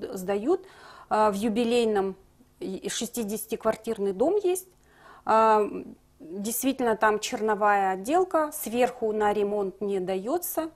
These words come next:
это только даётся на приобретение жилья, здесь, э, на ремонт по этой программе не выдаются кредиты. Это на ремонт, э, выдаются кредиты в Жилстройсбербанке. И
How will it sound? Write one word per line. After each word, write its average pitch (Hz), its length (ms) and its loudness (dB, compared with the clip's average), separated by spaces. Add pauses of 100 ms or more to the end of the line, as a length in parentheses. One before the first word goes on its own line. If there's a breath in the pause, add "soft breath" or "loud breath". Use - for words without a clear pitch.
(120)
это 208 220 -6
только 233 480 2
даётся 202 500 -2
на 196 140 0
приобретение 196 720 -2
жилья, 208 400 -4
здесь, 196 420 -10
э, 185 300 -8
на 202 160 -4
ремонт 220 440 -4
по 208 100 -2
этой 202 200 -4
программе 202 460 -4
не 202 100 -4
выдаются 185 560 -6
кредиты. 165 540 -12 (340 soft breath)
Это 196 360 -4
на 214 140 0
ремонт, 254 400 -2
э, 190 280 -8
выдаются 202 480 -6
кредиты 196 500 -8
в 185 60 -10
Жилстройсбербанке. 185 1080 -10 (920 soft breath)
И 233 680 -2